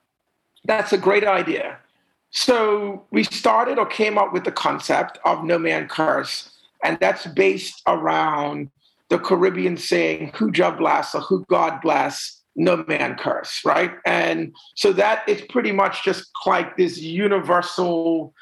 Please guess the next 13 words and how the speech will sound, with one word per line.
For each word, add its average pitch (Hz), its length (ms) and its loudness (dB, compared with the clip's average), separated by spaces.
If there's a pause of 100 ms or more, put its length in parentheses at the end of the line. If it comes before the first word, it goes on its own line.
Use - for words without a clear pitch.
(240)
understanding 180 800 0
of 160 140 -2
love 160 340 2
and 160 180 -6
unity 165 540 0
amongst 147 420 -2
all, - 320 -2
right? - 200 0
It's 165 120 -4
like 165 220 -2
we're 160 160 0
blessed - 380 -2
people. - 440 -6